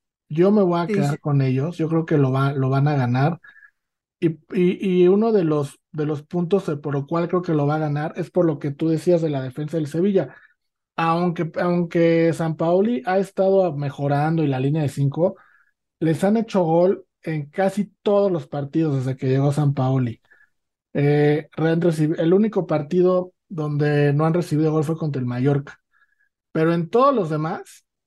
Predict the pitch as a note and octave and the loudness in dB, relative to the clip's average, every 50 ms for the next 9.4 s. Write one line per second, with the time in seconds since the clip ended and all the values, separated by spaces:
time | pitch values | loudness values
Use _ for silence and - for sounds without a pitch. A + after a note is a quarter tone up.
0 | _ _ - - D#3 D3 D#3+ E3+ F3 F3+ F3 - E3 D3 D3+ D#3 C3+ A#2+ - - | _ _ -4 -2 -2 0 2 2 0 0 0 0 -2 0 0 0 -2 -4 -6 -12
1 | - _ _ _ _ - E3 D#3 D3 D#3+ F#3 F#3+ G3 G3 F3+ G3 F#3+ G3 G3 F#3+ | -20 _ _ _ _ -8 -6 -6 -2 -2 -2 0 0 2 2 2 2 2 0 -2
2 | F3+ - F#3 F3+ F3+ F3+ F3+ D#3 D3+ D3+ D3 D#3+ D#3+ D3+ D3+ E3+ F#3 F#3+ - - | -2 0 0 0 0 0 -2 -2 -2 0 0 0 0 -2 -2 -2 -2 -2 -4 -6
3 | _ _ _ _ _ _ _ _ _ _ _ _ _ _ - D#3 D#3 D#3+ D#3+ D3 | _ _ _ _ _ _ _ _ _ _ _ _ _ _ -6 -2 0 0 0 0
4 | D#3 E3 D#3+ D#3+ E3 D#3+ D#3 D3+ D3 D3 D3+ D3+ D#3+ D#3+ D3+ C#3 C#3 - - - | 0 -2 -2 0 0 0 0 0 -2 -2 -2 -2 -2 -2 -2 -4 -8 -10 -10 -10
5 | C#3 D3 C#3+ D3 D3+ D#3 D#3+ D#3+ D3+ C#3+ C#3 C#3 C#3 C#3+ C#3 C#3+ C#3+ C#3 C3+ C3+ | -6 -4 -2 0 0 2 2 4 4 4 4 2 2 2 2 0 0 0 0 0
6 | C3+ B2+ B2+ - C#3 C#3 D3 D3 D3 - - D3 D3+ D3+ D#3 D3+ D3 F3+ F3 F3+ | -2 -2 -4 -2 -2 -2 -2 -2 -4 -8 -6 -4 -2 -2 -2 -4 -2 -2 -4 -2
7 | F3 G#3 G#3 G3 E3 C#3+ C#3+ D#3+ D#3 D3 D3+ - F3+ F3 - E3 C#3+ D3 - C#3+ | 0 0 0 0 0 -2 -4 -4 -6 -4 -4 -4 -4 -2 -2 -2 -2 -2 -2 -4
8 | - F#3 D#3+ D#3 C#3+ C#3+ C#3+ D3 D3 C#3+ C#3+ C#3 B2+ B2+ C3+ C3+ C3 - - D3 | -2 -2 -2 0 0 2 2 2 0 0 0 0 -2 0 0 -2 -2 -4 0 2
9 | C#3+ C#3+ C#3 C#3 C#3 - - _ | 2 2 2 0 -2 -6 -20 _